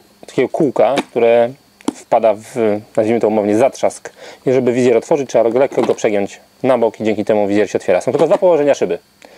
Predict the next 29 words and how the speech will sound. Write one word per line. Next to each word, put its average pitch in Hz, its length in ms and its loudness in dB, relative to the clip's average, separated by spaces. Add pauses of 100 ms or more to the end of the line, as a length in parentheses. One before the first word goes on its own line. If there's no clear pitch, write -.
(460)
W - 80 -20
pełni 175 240 2
zamknięte 165 560 2 (760)
i - 60 -6
w - 60 -10
pełni 127 260 2
otwarte. 95 440 0 (480)
Właściwie, 190 480 2 (360)
jeżeli 165 160 0
chodzi 165 180 2
o - 20 0
maxi 156 220 0
skutery, 160 540 2
cruisery 131 760 2 (460)
i 120 320 0 (160)
jazdę 117 460 2
w - 60 -20
tym 117 200 -2
kasku, 110 640 0
myślę, 120 260 -2
że 113 80 0
stopniowanie 127 680 0
tego 113 540 2 (160)
otwarcia 113 500 0 (140)
nie 127 60 0
ma 113 100 2
jakiegoś 110 200 -2
większego 110 320 -2
sensu. - 300 -6